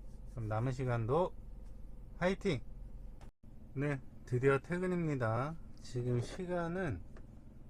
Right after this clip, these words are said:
어, 두 시 사십오 분 되었고요.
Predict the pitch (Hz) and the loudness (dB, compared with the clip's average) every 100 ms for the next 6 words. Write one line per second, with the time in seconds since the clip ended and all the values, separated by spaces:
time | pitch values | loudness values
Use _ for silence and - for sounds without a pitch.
0 | - 117 107 107 - - 127 127 147 147 | -8 -4 -2 -2 -6 -2 0 0 0 2
1 | 143 131 160 170 165 117 110 117 110 - | 2 0 -2 -2 -2 0 0 0 0 0
2 | 104 113 - 101 95 110 | -2 -2 -4 -4 -2 -2